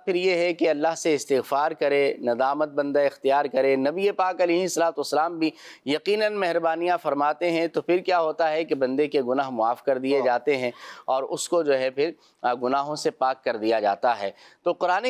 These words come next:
Speaker 1: کریم کے اندر اور بھی مقامات کے اندر، آ، ذکر موجود ہے، چند آیات میں آپ کو مزید عرض کیے دیتا ہوں۔ آ، اللہ رب العالمین قرآن کریم میں ارشاد فرماتا ہے، سورہ حشر میں اللہ فرماتا ہے،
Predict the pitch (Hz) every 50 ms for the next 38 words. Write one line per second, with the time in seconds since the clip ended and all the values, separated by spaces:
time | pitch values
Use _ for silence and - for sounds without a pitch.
0 | - - 233 226 233 233 233 - 233 226 208 202 196 208 202 202 - - - 180
1 | 185 208 220 202 165 190 233 214 202 185 - 190 180 170 165 165 180 175 - -
2 | 175 165 160 160 160 165 165 160 - - 147 139 135 135 127 127 - - - -
3 | - 113 123 139 143 - 175 160 156 147 127 127 123 156 180 170 165 160 147 139
4 | 135 - 139 131 127 127 127 123 123 123 123 - 139 123 120 117 - - 123 117
5 | 113 104 113 135 143 139 - - 127 123 - - - 123 123 113 107 113 113 -
6 | 165 160 151 139 123 - _ _ - - - - - - - - - - 147 139
7 | - - 202 202 233 233 233 220 196 208 196 190 185 185 196 208 202 196 - 196
8 | 170 165 165 185 175 - 160 151 160 180 180 175 160 143 - - 147 143 139 -
9 | 131 117 117 117 113 - 170 170 151 135 120 117 - _ _ _ _ _ - -
10 | - 165 165 160 151 143 143 143 - - 135 131 - 175 175 160 147 139 127 -
11 | - 135 131 135 139 - 139 127 127 131 127 - 170 170 156 143 139